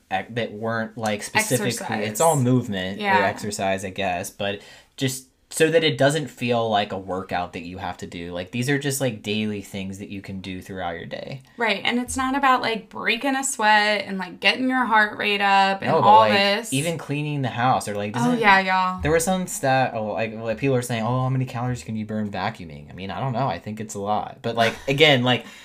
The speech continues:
Speaker 1: we're not really talking about calorie burn or anything like that. We're just literally talking about ways to move our body so that we're not just, like, sitting all day and stewing.
Speaker 2: Yeah,
Speaker 1: And
Speaker 2: yeah. I mean, when we, um, over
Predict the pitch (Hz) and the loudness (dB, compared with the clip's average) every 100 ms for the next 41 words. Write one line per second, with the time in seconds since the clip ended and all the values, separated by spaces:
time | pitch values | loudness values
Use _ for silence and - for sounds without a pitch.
0 | - - 156 175 175 170 165 165 151 139 | -10 0 4 8 8 6 4 0 2 0
1 | - 139 135 127 123 117 117 110 110 107 | 0 -2 2 0 0 -2 -2 -2 -2 -6
2 | 107 101 98 95 90 131 151 151 170 180 | -8 -8 -8 -8 -2 -2 -2 2 2 4
3 | 175 151 143 139 127 120 117 113 117 113 | 2 0 -2 -4 -4 -4 -4 -4 -6 -8
4 | 117 113 110 107 104 98 98 98 101 95 | -8 -8 -8 -8 -6 -6 -6 -8 -10 -10
5 | 92 90 104 104 104 104 110 104 - 104 | -12 -8 -4 -2 -4 -8 -6 -6 -8 -8
6 | 101 101 95 95 98 95 92 - - 101 | -10 -10 -10 -8 -8 -10 -10 -10 -8 -8
7 | 101 95 95 _ _ _ _ 214 247 277 | -8 -10 -12 _ _ _ _ -6 0 2
8 | 254 208 202 196 240 214 190 - 226 226 | 4 2 0 4 6 6 4 0 -4 -6
9 | 220 220 220 214 214 214 226 233 - 208 | -6 -6 -6 -8 -10 -8 -6 -6 -6 -6
10 | 208 196 196 196 196 196 _ - - _ | -6 -6 -8 -8 -10 -14 _ -20 -20 _
11 | _ _ _ _ 220 214 220 214 208 196 | _ _ _ _ -8 -4 -2 0 0 0